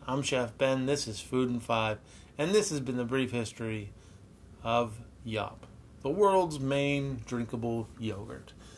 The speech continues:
You can follow me on Instagram and Twitter at Chef Ben Kelly. And if you haven't, why not? Go over there, give me a follow.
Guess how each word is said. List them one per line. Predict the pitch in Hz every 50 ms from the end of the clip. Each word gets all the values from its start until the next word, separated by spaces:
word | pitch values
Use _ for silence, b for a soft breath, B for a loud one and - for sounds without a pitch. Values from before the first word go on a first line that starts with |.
| B B B
You | B 185 180
can | 175 156
follow | - - - 151 147 151 147 135 127
me | 131 139 151 160 139
on | 123 120 117 113
Instagram | 117 117 117 113 - - 123 117 120 120 120 120 120 120 135
and | 147 175 190 190
Twitter | - - 220 214 190 170 151
at | 147 151 147
Chef | - - 165 160 160 151 - -
Ben | 139 135 135 139 135
Kelly. | 127 - - 113 110 107 107 110 110 110 - B B B B B B B B
And | 220 226 220
if | - 120
you | 123 113
haven't, | 104 120 131 131 143 147 - -
why | - 180 151
not? | 123 107 107 113 127 - - -
Go | - 180
over | 143 127 120 127
there, | 139 147
give | 143 - - 160
me | 131 120
a | 107
follow. | - - 113 110 113 123 139 147